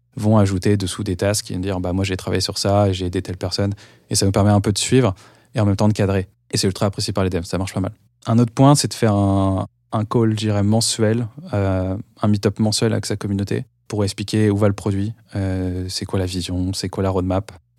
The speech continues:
Ultra important, euh, de les rencontrer, de voir que, voilà, ce sont des vraies personnes derrière. Euh, ça crée de l'empathie et en même temps, ça leur permet de comprendre nos problématiques en tant qu'entreprise. Parce que c'est ça, un projet open source qui est géré par une entreprise,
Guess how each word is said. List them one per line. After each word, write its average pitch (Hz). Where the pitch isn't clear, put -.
Ultra 107
important, 98
euh, 95
de 95
les 98
rencontrer, 107
de 110
voir 101
que, 92
voilà, 95
ce -
sont -
des 92
vraies 95
personnes 95
derrière. 95
Euh, 95
ça 92
crée -
de 107
l'empathie 110
et 104
en 95
même 95
temps, 117
ça 107
leur 98
permet 98
de -
comprendre 107
nos 101
problématiques 98
en 95
tant 95
qu'entreprise. 104
Parce 98
que -
c'est 101
ça, 110
un 98
projet 110
open 104
source 113
qui -
est 95
géré 107
par 98
une 95
entreprise, 110